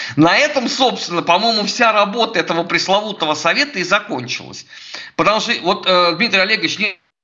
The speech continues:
какие раз, несколько десятков выходил в эфире и, э,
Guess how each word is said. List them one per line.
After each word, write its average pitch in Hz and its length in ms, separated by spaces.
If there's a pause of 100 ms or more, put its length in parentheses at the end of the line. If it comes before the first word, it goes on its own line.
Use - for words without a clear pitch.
(2750)
какие 170 260
раз, 143 320
несколько 202 280
десятков 190 640 (260)
выходил 170 420
в 175 140
эфире 330 460 (440)
и, 269 320
э, 175 640